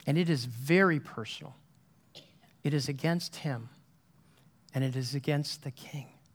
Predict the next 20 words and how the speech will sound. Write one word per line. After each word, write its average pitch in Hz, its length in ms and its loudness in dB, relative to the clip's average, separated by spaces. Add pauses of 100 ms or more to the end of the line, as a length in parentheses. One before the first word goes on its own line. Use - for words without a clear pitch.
(1160)
Isaiah, 135 440 0 (100)
Isaiah 147 420 0
said 160 300 -8
those 123 320 -10
words, - 380 -16 (400)
"Oh, 190 400 4 (100)
woe 165 680 2
is 139 220 -2
me." 135 360 -2 (1600)
David 175 440 6
said 131 280 -4
those 127 280 -4
words, 123 500 -10
"I 139 120 0
sin 170 360 2
against 147 400 -2
you 254 600 6
and 139 200 0
you 165 220 2
alone." 147 420 -4